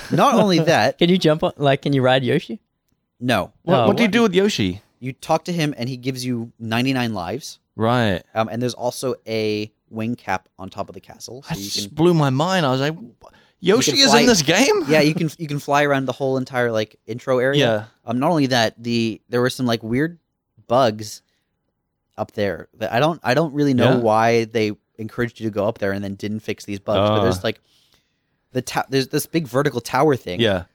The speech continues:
Speaker 2: where on certain sides of it, you could just walk up them. <laughs>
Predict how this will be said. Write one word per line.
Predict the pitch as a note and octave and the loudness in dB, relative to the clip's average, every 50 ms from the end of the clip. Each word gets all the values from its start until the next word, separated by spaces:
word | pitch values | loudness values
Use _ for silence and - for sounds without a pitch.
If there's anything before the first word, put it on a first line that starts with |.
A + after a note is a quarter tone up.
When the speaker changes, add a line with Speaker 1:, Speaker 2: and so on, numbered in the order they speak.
| _ _ _ _ _ | _ _ _ _ _
Speaker 2:
where | - B2 B2 A#2+ A#2 A#2 A2+ A2 _ _ _ _ _ _ _ _ _ _ _ _ _ - | -2 2 2 4 4 4 2 0 _ _ _ _ _ _ _ _ _ _ _ _ _ -4
on | B2 B2+ B2+ | -2 -2 -2
certain | - - - - - - - - E3 E3 D3 C#3+ C3 | -2 -4 -6 -8 -8 -8 -4 -2 -2 -2 -2 -4 -4
sides | - - C3 C3 D3+ D#3+ C3+ A#2 | -2 0 2 2 2 2 0 -4
of | A2 F#2+ | -6 -4
it, | G2 G#2 - - | -4 -6 -6 -8
you | A#2 A#2 | -12 -12
could | - - A#2+ | -12 -12 -12
just | A#2 A2 - _ _ _ C3 A#2 - _ - | -12 -12 -14 _ _ _ -20 -20 -20 _ -6
walk | A#2 A#2 A#2 - - - - | -2 0 0 0 -2 -2 -6
up | B2 - - | -6 -4 -2
them. | - A3+ B3+ - _ _ - | -2 -2 -2 -2 _ _ -12
<laughs> | - - - - | -10 -10 -10 -10